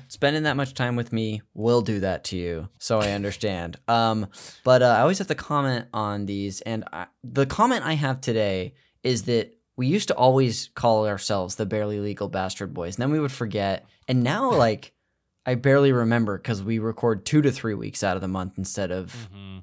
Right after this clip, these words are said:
Speaker 1: four to five.
Speaker 2: That's right. Yeah. I like the Barely Legal Boys of Gaming. It's stuck, and I'm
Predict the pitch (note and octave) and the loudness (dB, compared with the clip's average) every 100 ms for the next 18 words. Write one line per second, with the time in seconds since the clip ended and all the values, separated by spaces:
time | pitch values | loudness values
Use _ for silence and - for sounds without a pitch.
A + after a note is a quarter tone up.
0 | - - - - C3 B2 G2+ F#2+ G2 - | -18 -20 -8 0 4 4 0 -4 -4 -6
1 | - - - _ _ _ _ _ - A#2 | -10 -16 -20 _ _ _ _ _ -8 -8
2 | - A2 F#2 E2 _ _ F#2 E2 D2 _ | -6 -6 -6 -10 _ _ -10 -10 -12 _
3 | - A#2 B2+ C3 A2+ C3+ C3+ B2+ B2 A2+ | -8 -6 -4 -4 0 2 2 0 -2 -2
4 | A2+ A2+ G2+ F#2+ G#2 G#2 G2+ G2+ G2+ _ | -2 -4 -6 -8 -6 -6 -6 -8 -12 _
5 | _ _ _ _ _ _ _ _ _ _ | _ _ _ _ _ _ _ _ _ _
6 | - C#3 - - - D3 D#3+ - D#3 C3 | -8 -8 -8 -4 2 4 4 0 -2 0
7 | B2+ B2 B2 | -2 -4 -8